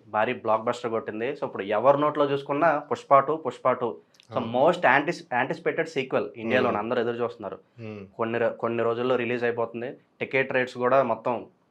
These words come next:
Speaker 1: మొత్తం సందడి నడుస్తుంది పుష్ప టూ.
Speaker 2: మ్మ్.
Speaker 1: మరి ఏంటి అంచనాలు ఎలా ఉన్నాయి దీని మీద? అంత, ఈ సినిమాకి అంత బజ్ రావడానికి కారణం ఏమై ఉండొచ్చు అంటారు?
Speaker 2: మన అల్లు అర్జున్ గారు,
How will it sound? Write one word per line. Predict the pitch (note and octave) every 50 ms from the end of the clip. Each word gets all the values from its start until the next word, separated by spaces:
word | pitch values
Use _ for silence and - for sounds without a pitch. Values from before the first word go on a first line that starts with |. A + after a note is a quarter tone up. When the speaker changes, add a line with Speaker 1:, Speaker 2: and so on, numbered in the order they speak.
| _ _ -
Speaker 1:
మొత్తం | A2 G#2+ C3 C3
సందడి | - C3 A#2+ C#3 D#3+ D3+ D3
నడుస్తుంది | C#3+ C#3 C3 C#3 C#3+ A#2+ A2
పుష్ప | - A2+ - - C3+ B2+
టూ. | - A2 F#2+
Speaker 2:
మ్మ్. | - - _ - A#2 A#2+ A#2 G#2+
Speaker 1:
మరి | G#2+ G#2+ A2+ C3+
ఏంటి | D#3+ E3+ E3+ E3 D#3
అంచనాలు | - - A#2+ C3 B2+ - D#3+ E3 D#3+ D3 C3+
ఎలా | C3 C3+ C#3
ఉన్నాయి | C#3 C3+ C3+ C3+ B2+
దీని | A#2 A#2+ A2 A2+
మీద? | A2+ A#2 A2+ A#2
అంత, | A2+ A2+ A2 - - A2+ A2 A2 A#2
ఈ | A2+ A2+ A#2 A#2
సినిమాకి | - - B2+ C3 D#3 E3 D#3+ D#3+ E3
అంత | C#3+ B2+ C3 C3 - C#3
బజ్ | A2 A2+ A2+ A2 C3
రావడానికి | D3 D#3 D3+ C#3+ C#3+ C3+ C3+ B2+ - D#3 F3
కారణం | F3 - - A#2 B2 C3+ D3+ D#3 C#3+ -
ఏమై | A2+ A2+ B2 C3+
ఉండొచ్చు | C3+ C3+ B2+ A#2+ - -
అంటారు? | F#2+ F#2+ F#2 F2+ F2+ - - _ _ _ _ _ _ _ _ _ - - - _ _ _ _ _ _ _ _ _ _ _ _ _
Speaker 2:
మన | - - B2 B2 C3 C3+ C3 A#2 A2 A2+ A2 - - _ _ _ _ _ _ _ _ _ _ _ _ _ _ - -
అల్లు | A#2 C3 D#3 F3
అర్జున్ | F#3 E3 D#3+ C3 C3+ D#3+ D#3 C#3+
గారు, | C3 B2 A2+ A2 A#2+ D#3+ -